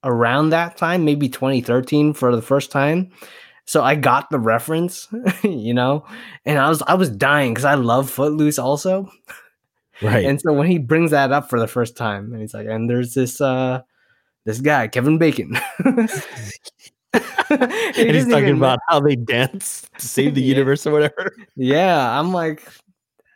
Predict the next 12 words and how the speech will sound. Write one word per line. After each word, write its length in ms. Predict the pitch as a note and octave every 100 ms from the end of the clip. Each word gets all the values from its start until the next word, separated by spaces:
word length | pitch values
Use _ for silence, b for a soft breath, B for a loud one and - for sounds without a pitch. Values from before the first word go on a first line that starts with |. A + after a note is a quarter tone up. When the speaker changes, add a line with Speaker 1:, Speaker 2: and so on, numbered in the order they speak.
| -
Speaker 1:
it, 640 | G#3+ G#3+ - G3 A3 G#3+
it, 400 | B3 G3+ A3 B3+ - _
it 60 | G3
didn't 180 | A3 B3+
really 160 | B3 G3+
happen 320 | F3+ E3+ E3+
like 200 | D#3+ E3
that, 260 | D#3+ F3+ -
<laughs> 0 |
but, 180 | A#3+ A3
you 120 | A3
know, 280 | E3+ C#3+ F3